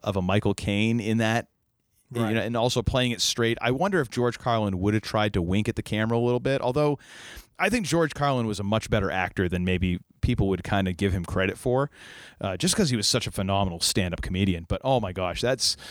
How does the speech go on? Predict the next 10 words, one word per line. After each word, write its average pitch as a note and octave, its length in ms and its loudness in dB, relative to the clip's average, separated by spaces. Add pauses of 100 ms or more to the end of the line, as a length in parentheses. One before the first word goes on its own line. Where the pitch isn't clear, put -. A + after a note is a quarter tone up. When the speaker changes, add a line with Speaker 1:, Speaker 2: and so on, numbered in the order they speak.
(400)
Speaker 1:
oh, E3 420 0 (140)
that C#3 140 0
would C#3 80 4
have B2 60 -2
been, G#2+ 260 -4 (380)
I C3+ 80 4
would D#3 140 2
have, G#2+ 180 -6
I, A#2+ 180 0
oh, B2 580 0